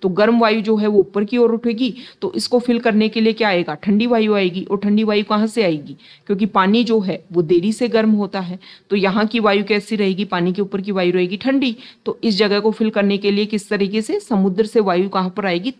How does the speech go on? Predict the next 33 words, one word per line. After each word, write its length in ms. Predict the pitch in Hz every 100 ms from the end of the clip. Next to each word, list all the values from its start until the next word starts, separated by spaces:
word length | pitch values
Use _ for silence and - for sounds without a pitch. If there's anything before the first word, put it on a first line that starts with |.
| 175
धरती 300 | 190 175 185
की 120 | 190
तरफ 300 | 180 160 165
आएगी। 380 | 147 - 143 147 - - _
और 160 | 180 185
इसीलिए 500 | 190 233 240 226 208
जो 140 | 185 180
है 280 | 170 233 294 - - _
जो 400 | 185 190 196 196 196
समुद्र 460 | - 202 208 220
वाले 280 | 233 190 202 214
एरिया 340 | 180 170 175
में 180 | 170 185
समुद्र 460 | 233 202 185 185 208
की 140 | 214
तरफ 220 | 196 190
खुलती 320 | 190 180 165 190
हुई 180 | 190
खिड़कियां 420 | 196 214 160 196 170
बनाई 240 | 165 170
जाती 340 | 165 160 170 180
हैं 140 | 220
ज़्यादातर 560 | 190 156 165 160 247 381 - _
घरों 300 | 185 190 175
में, 220 | 160 180 262
ताकि 320 | 214 185 190
वहां 300 | 170 170 185
से 180 | - 202
जो 120 | 220
ठंडी 400 | 214 170 175 220
हवा 280 | 185 160 160
है 240 | 151 170 240
वो 320 | 196 403 440